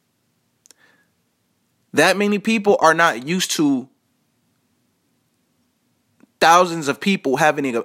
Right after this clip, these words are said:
having an opinion on what they do. So you know,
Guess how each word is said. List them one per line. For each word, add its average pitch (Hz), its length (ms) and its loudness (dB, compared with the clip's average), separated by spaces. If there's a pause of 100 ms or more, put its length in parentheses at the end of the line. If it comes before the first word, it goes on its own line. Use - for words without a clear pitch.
having 147 480 -2
an 131 100 0
opinion 123 680 -4 (260)
on 131 160 2
what 143 160 2
they 131 160 -2
do. 117 320 -4 (840)
So 151 420 4 (1700)
you 151 100 4
know, 131 340 2